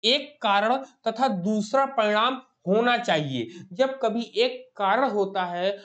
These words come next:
और दूसरा उसका परिणाम होता है, तब वो क्या कहलाता है?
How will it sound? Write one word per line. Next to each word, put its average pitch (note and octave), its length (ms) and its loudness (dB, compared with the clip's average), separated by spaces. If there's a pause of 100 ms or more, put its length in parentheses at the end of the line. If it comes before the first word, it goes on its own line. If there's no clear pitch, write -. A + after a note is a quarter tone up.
(140)
और F3 60 -4
दूसरा G3+ 400 -2
उसका A3 400 0
परिणाम G#3+ 520 -2
होता G3 380 -2
है, F3 360 -2 (300)
तब A#3+ 260 0
वो A#3+ 120 0
क्या G3+ 280 0
कहलाता G3 520 -2
है? F#3+ 100 -6